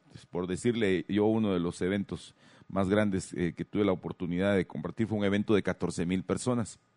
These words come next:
Y mire, pues, entonces, eh, que pesan, ¿verdad? O sea, imagínense el peso de, ah, de catorce mil personas. Pero hay que averiguar primero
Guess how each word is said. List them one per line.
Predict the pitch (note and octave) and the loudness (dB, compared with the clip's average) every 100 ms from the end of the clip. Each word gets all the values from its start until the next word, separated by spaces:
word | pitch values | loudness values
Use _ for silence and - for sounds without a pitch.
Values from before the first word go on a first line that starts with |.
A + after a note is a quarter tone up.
| _ _ _ _ _ - - - - - - | _ _ _ _ _ -20 -20 -20 -20 -20 -10
Y | - | 2
mire, | B2+ D#3 | 4 6
pues, | C#3 B2 | 4 2
entonces, | A#2+ D3 D#3+ E3 C#3 - - - | 2 4 6 6 4 0 -14 -6
eh, | G#2 G2+ G2 F#2+ E2+ - _ _ _ _ _ _ _ _ _ _ _ | -2 2 2 2 0 -6 _ _ _ _ _ _ _ _ _ _ _
que | - | -2
pesan, | - D3+ - D#2+ D#2+ | 4 4 4 0 -2
¿verdad? | E2 F2+ G2+ | -4 -4 -4
O | |
sea, | G#2+ | -4
imagínense | G#2 F#2+ C3 B2 G#2 | -4 -2 -2 0 0
el | E2 | -2
peso | - B2+ - F2+ | 2 2 2 -2
de, | F2 | 2
ah, | G#2+ | 2
de | G2 D2 _ - | 2 -2 _ -4
catorce | A2+ G#2+ F2+ G2 | -4 -2 -2 -2
mil | G2+ | -2
personas. | F#2 F2+ F#2+ D#2 - _ - - - - _ _ _ _ | -2 -4 -4 -6 -12 _ -20 -20 -20 -20 _ _ _ _
Pero | - D3+ C#3+ - | 10 12 10 8
hay | E3+ F#3+ | 8 10
que | A3+ | 8
averiguar | A3 G3 E3 F#3 - | 10 10 8 6 6
primero | F3 E3 D#3+ E3 - | 4 6 6 6 2